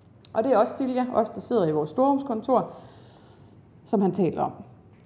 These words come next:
Når jeg tænker på, at håndværkeren og købmanden, vi er jo altså tilbage i tiden, i deres butik ikke blot hele formiddagen, men den lange eftermiddag med, dag med,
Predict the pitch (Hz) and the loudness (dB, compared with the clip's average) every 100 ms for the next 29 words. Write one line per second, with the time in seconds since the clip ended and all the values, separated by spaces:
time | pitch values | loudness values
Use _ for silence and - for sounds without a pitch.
0 | - - 220 240 240 285 311 330 - 220 | -8 2 4 4 2 2 2 2 6 6
1 | - - 214 202 233 269 262 185 185 165 | 6 0 -2 4 4 6 6 4 2 0
2 | 165 262 285 240 175 156 156 170 - - | 0 -2 -2 0 0 0 -4 -6 -14 -2
3 | 175 165 175 156 165 - 165 175 185 180 | 4 4 4 0 -4 -6 -2 0 0 -4
4 | - 170 202 165 - - - - - 220 | -10 -4 -4 -4 -8 -20 -20 -12 -4 0
5 | 196 185 220 208 262 247 - 277 285 202 | 0 -2 -6 -4 -2 -2 -4 -2 -2 0
6 | 208 220 233 247 233 226 254 - 165 165 | -2 0 0 0 0 2 2 0 -2 -2
7 | 196 202 202 175 208 220 247 220 196 165 | -2 0 0 0 0 -2 -2 -4 -2 0
8 | 165 165 - 180 175 175 | -2 -4 -4 -2 0 -2